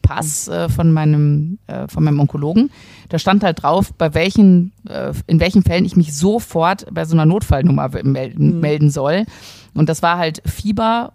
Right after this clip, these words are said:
Speaker 1: aber auch, da war auch Übergeben
Speaker 2: Mhm.
Speaker 1: dabei, ne? Du sagst, wenn Sie sich
Speaker 2: Mhm.
Speaker 1: übergeben, bitte sofort anrufen.
Speaker 2: Meine Onkologin hat gesagt, das kann schon mal passieren,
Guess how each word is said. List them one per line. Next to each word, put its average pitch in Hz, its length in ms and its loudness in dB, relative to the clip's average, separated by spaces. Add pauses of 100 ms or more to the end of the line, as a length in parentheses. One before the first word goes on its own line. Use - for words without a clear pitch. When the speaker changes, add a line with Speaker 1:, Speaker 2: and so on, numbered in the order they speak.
Speaker 1:
aber - 260 -4
auch, 160 300 -6
da 165 140 -6
war 147 100 -2
auch 156 80 -12
Übergeben 208 400 0
Speaker 2:
Mhm. 156 60 4
Speaker 1:
dabei, 139 380 -6 (160)
ne? 180 200 -2
Du 170 100 -4
sagst, 165 240 -10
wenn 165 240 0
Sie 170 60 0
sich 180 80 -6
Speaker 2:
Mhm. - 60 -12
Speaker 1:
übergeben, 170 340 0
bitte 180 200 -6
sofort 175 340 -6
anrufen. 165 460 -2 (920)
Speaker 2:
Meine 202 240 -4
Onkologin 240 440 -4
hat 233 140 -8
gesagt, 202 200 -10
das 196 140 -18
kann 233 180 -8
schon 233 140 -8
mal 208 100 -6
passieren, 302 640 -14